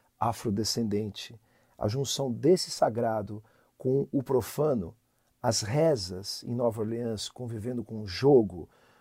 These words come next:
os clubes adultos e as missas, tudo isso foi se misturando. E todo mundo tinha que, entre aspas, se aturar, né?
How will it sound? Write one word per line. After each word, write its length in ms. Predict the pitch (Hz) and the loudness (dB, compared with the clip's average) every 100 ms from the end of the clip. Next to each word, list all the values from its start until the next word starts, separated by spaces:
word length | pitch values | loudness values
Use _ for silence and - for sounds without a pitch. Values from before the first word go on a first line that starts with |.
| _ | _
os 200 | - - | -4 -4
clubes 640 | - 165 160 117 104 - - | 4 8 10 8 2 -2 0
adultos 680 | 131 107 123 151 135 - 107 | 2 2 4 2 0 -6 2
e 60 | 120 | 4
as 180 | 104 117 | 4 2
missas, 560 | 131 151 - 92 87 | -2 -2 -2 -6 -10
tudo 200 | - 202 | -8 -2
isso 180 | 196 - | -2 -2
foi 200 | - 185 | 0 0
se 340 | 170 - 196 - _ _ | 0 -2 -2 -4 _ _
misturando. 800 | 160 - - 180 151 139 107 - _ _ | -2 0 6 8 8 6 -2 -8 _ _
E 80 | 254 | -4
todo 340 | - 311 247 | 2 4 4
mundo 260 | 165 196 220 | 4 2 0
tinha 360 | - 175 170 | -2 -2 -2
que, 260 | - 165 156 | -4 0 2
entre 200 | 143 156 | 2 8
aspas, 340 | 165 - 208 | 8 6 0
se 120 | - | 0
aturar, 520 | - - 359 143 131 95 | -2 2 4 6 4 4
né? 240 | 95 170 | -2 -8